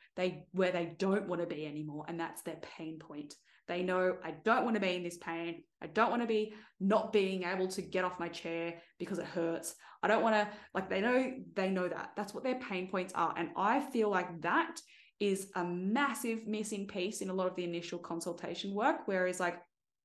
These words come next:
what are you actually really struggling with? Why are you really here in regards to what made you book this? Not what's your true why. "I wanna be able to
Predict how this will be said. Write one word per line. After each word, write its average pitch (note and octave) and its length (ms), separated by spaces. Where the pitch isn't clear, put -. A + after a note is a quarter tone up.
what G#3+ 140
are C4 40
you D#4 220
actually G#3+ 420
really F3+ 300
struggling E3 460
with? C#3+ 160
Why G3+ 360
are B3 40
you A#3 160
really G3+ 260
here F#3 520
in F#3+ 120
regards F3 400
to G3+ 120
what F#3+ 280
made F#3 220
you F3 200
book F#3+ 240
this? - 240
Not B3 320
what's G3 440
your G3+ 120
true G3 380
why. D#3 440
"I F#3+ 140
wanna G3 220
be G3 100
able F3 160
to F3+ 280